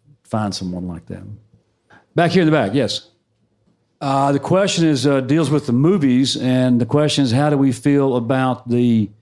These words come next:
changes that are made? Um, it, it's gonna be something different, and, and you better know that up front. Uh, and if you don't like that, then don't do it.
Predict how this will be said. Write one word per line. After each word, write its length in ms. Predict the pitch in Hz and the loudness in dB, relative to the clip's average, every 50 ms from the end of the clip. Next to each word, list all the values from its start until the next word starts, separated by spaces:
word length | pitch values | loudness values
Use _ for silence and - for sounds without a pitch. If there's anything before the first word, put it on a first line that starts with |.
| _ _ _ _ _ _ _ _ _ _ _ | _ _ _ _ _ _ _ _ _ _ _
changes 1000 | - - - 180 180 185 185 185 156 117 117 117 113 113 110 107 - - - - - _ - | -8 -6 -2 0 0 2 2 2 2 2 2 2 2 2 0 0 -2 -4 -8 -10 -12 _ -4
that 180 | 120 123 120 | -2 0 0
are 140 | 120 120 117 | 0 0 0
made? 480 | 117 117 117 110 104 98 95 90 85 113 - _ _ _ _ _ _ _ _ _ _ _ - | 0 0 0 -2 -2 -4 -6 -8 -10 -16 -20 _ _ _ _ _ _ _ _ _ _ _ -10
Um, 720 | - 120 123 123 123 120 120 117 113 110 104 98 - - - - - _ _ _ _ _ _ _ _ | -6 -4 -2 0 0 0 0 0 0 -2 -2 -4 -10 -16 -20 -20 -20 _ _ _ _ _ _ _ _
it, 320 | - - - - 147 147 151 | -20 -18 -16 -14 -10 -6 -4
it's 240 | 160 160 180 - - | -2 0 0 0 0
gonna 200 | - 214 214 185 | 0 0 2 2
be 100 | 175 147 | 0 0
something 480 | - - 165 170 160 - 139 123 113 | 0 0 0 0 0 0 0 -2 -2
different, 600 | 101 - 143 156 151 - 190 196 156 - - - - _ _ _ _ _ _ _ _ _ _ _ _ _ _ _ _ _ _ _ _ _ | -2 -2 -2 -2 -2 -2 -2 -2 -4 -6 -10 -14 -16 _ _ _ _ _ _ _ _ _ _ _ _ _ _ _ _ _ _ _ _ _
and, 500 | - 143 135 135 139 139 139 135 135 139 | -4 -2 0 2 2 2 2 2 2 2
and 240 | 107 139 139 139 143 | 2 2 2 2 2
you 60 | 139 | 2
better 240 | 131 120 165 165 165 | 2 2 2 2 2
know 180 | 147 151 156 151 | 2 2 2 2
that 140 | 151 143 | 2 0
up 140 | 147 131 113 | 0 -2 -4
front. 360 | - - 139 143 160 151 156 - - - _ - - - _ _ _ _ _ - _ - | -4 -4 -2 -2 -2 -4 -6 -10 -20 -20 _ -20 -20 -20 _ _ _ _ _ -20 _ -8
Uh, 580 | - 120 123 123 120 120 120 120 120 117 120 - | -6 -4 -2 0 0 0 0 0 0 -2 -2 -2
and 120 | 135 139 | 0 -2
if 80 | 135 104 | 0 0
you 60 | 143 | 0
don't 200 | 139 160 147 131 | 0 0 0 0
like 260 | 135 139 151 156 - | 0 0 0 -2 -2
that, 260 | 151 147 151 165 156 | -2 -2 -2 -2 -2
then 180 | - 143 139 131 | -2 -2 -2 0
don't 280 | 113 127 156 170 139 123 | 0 0 0 0 0 0
do 160 | 165 233 240 | 0 0 0
it. 200 | - - - | -2 -6 -10